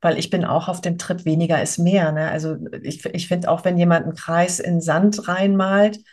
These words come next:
erkennt man noch viel mehr über, wie groß ist der Kreis, wie krumm ist der Kreis, ist der perfekt, ist der nicht perfekt, als wenn man jetzt ein, ein Seil oder eine Plane hinlegt, ne? Also, dann man, man erkennt einfach noch mal mehr daraus,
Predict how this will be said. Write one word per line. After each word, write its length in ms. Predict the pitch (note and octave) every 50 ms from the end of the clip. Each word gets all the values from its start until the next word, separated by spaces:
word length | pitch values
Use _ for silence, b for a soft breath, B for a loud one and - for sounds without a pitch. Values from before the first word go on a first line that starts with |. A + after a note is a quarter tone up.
| b b b _ _ -
erkennt 300 | - F3 - F#3+ G3 A3
man 120 | G#3+ F#3 F3
noch 120 | E3+ E3
viel 300 | - - - G#3 A3 G#3+
mehr 320 | G3+ G3 G3+ G#3 A3 G#3 -
über, 160 | E3 E3 D#3
wie 80 | D#3 D#3
groß 260 | - - F#3 F#3 -
ist 120 | G3 - -
der 60 | E3
Kreis, 360 | E3 - - E3+ F3 F3 F3
wie 60 | D#3+
krumm 240 | - - - F#3+ F#3+
ist 140 | F3+ F3 F3
der 80 | F#3 D#3
Kreis, 380 | - - F3 F3+ F3 F3 F3 E3+
ist 120 | C#3+ -
der 60 | D#3+ D#3
perfekt, 380 | - D#3+ D3+ - F#3 F3+ -
ist 140 | - - -
der 60 | -
nicht 180 | F#3 G#3+ G3+ -
perfekt, 420 | F#3 F3 F3 F3 E3 E3+ - B B B B B B B -
als 180 | - - -
wenn 100 | F3+ F3
man 160 | F3 E3+ E3+
jetzt 240 | E3+ E3+ E3 - -
ein, 140 | E3+ E3 D#3+
ein 200 | D3 D3+ D#3+ D#3+
Seil 320 | D#3 D#3 D3+ D#3+ F3 F#3 F3+
oder 140 | E3+ E3+ E3
eine 140 | D#3+ D#3+
Plane 340 | D#3 - - F#3 G3+ G3+ F3
hinlegt, 720 | C#3+ C#3+ D#3+ D#3 D3 D3+ D3+ D#3 - D#3 - - - - - _ _ -
ne? 160 | E3 E3 F3
Also, 240 | - E3+ E3+ E3 E3
dann 200 | E3 E3+ E3+ E3+
man, 220 | E3 E3 E3 E3 -
man 180 | E3 E3+ E3+
erkennt 360 | D#3+ D#3+ - - G#3+ A#3 A#3
einfach 320 | - E3+ E3 - D#3 - -
noch 160 | D3+ C#3+ -
mal 160 | D#3 D3 D3+
mehr 200 | D#3 D#3 D3+ D3+
daraus, 500 | D3 D#3 D3+ D3 D3 D3 E3 F3 F3 -